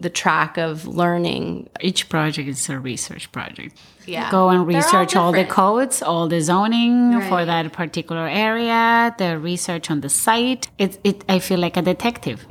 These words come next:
Speaker 2: And then, you know, when you, they're done and right, it's like, it feels good.
Speaker 3: Any other advice for people thinking about starting their own business?
Speaker 2: Well, if you, if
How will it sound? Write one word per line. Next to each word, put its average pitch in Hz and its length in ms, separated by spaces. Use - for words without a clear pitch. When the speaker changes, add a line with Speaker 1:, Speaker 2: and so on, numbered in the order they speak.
Speaker 2:
And 175 180
then, 180 540
you 202 120
know, 160 160
when 165 300
you, 156 280
they're 170 140
done 170 440
and 143 300
right, 160 440
it's - 200
like, - 200
it 135 160
feels 139 320
good. - 320
Speaker 3:
Any 233 220
other 247 240
advice 220 640
for 233 180
people 247 920
thinking 240 500
about 226 680
starting 214 560
their 233 160
own 233 180
business? 240 680
Speaker 2:
Well, 202 220
if 240 220
you, 226 220
if 214 120